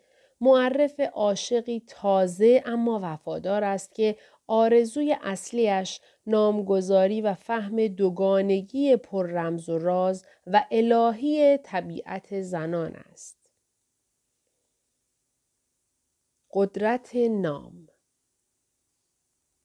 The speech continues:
نامگذاری یک نیرو، موجود، شخص یا چیز معانی متعددی دارد.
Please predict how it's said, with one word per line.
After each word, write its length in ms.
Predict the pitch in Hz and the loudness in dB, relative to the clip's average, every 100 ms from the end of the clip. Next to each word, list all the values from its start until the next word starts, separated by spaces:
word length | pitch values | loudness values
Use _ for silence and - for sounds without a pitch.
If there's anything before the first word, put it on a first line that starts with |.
| _ _ _ - | _ _ _ -2
نامگذاری 800 | 294 302 285 269 285 285 269 294 | 0 2 0 0 2 2 4 2
یک 460 | 311 277 269 254 220 | 0 0 -2 -4 -8
نیرو، 920 | 202 190 180 160 170 196 208 214 208 _ _ - | -4 -2 -2 -4 -4 -4 -4 -6 -8 _ _ -6
موجود، 920 | 202 190 170 165 180 202 202 202 - _ _ _ | 0 2 2 -2 -4 -2 -2 -4 -8 _ _ _
شخص 760 | - - 233 233 233 - - - _ _ _ | -8 0 0 0 -4 -8 -14 -14 _ _ _
یا 200 | 247 247 | 4 6
چیز 720 | 247 - - 285 294 302 294 _ _ _ | 6 -2 -4 -2 0 -2 -4 _ _ _
معانی 460 | 202 202 190 202 220 | 2 4 4 4 0
متعددی 800 | 208 196 135 180 226 196 175 131 | 0 -6 -8 -8 -4 -4 -4 -10
دارد. 440 | - - - - | -18 -20 -20 -20